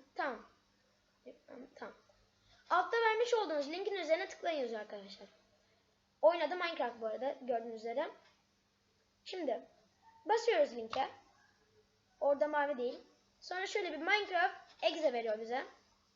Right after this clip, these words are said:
Yüklenmesini bekleyelim. Bu arada arkadaşlar daha fazla böyle video istiyorsanız aşağıya like atıp abone olmayı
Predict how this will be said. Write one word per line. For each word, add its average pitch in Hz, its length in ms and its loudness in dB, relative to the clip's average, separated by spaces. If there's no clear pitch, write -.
Yüklenmesini 339 480 -4
bekleyelim. 277 480 0
Bu 311 80 4
arada 349 180 6
arkadaşlar 277 360 0
daha 311 140 0
fazla 254 280 -2
böyle 233 140 -6
video 226 180 -8
istiyorsanız 233 560 -12
aşağıya 269 360 0
like 277 280 2
atıp 240 180 -6
abone 285 220 4
olmayı 311 200 -6